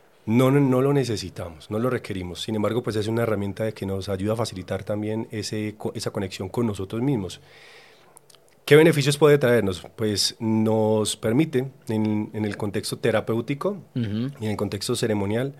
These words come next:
Speaker 1: pues hacer integraciones de recuerdos significativos del pasado, de, de traumas que nos han generado alguna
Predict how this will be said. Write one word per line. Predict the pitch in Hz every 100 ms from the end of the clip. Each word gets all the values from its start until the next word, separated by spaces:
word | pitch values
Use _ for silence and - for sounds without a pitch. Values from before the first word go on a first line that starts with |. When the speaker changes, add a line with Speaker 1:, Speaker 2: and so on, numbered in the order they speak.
| - - - -
Speaker 1:
pues | 107
hacer | 104 107
integraciones | 120 131 113 104 104 113
de | 113
recuerdos | 104 - 107 104 110
significativos | 120 104 98 101 98 98
del | 104 95
pasado, | 92 - 117 120 107 - - -
de, | 101 101 98 98 98 98 92 - - - - -
de | - 101
traumas | - 117 123 123 123
que | -
nos | 104
han | 98 98
generado | 104 101
alguna | 104 104 110 110 107 107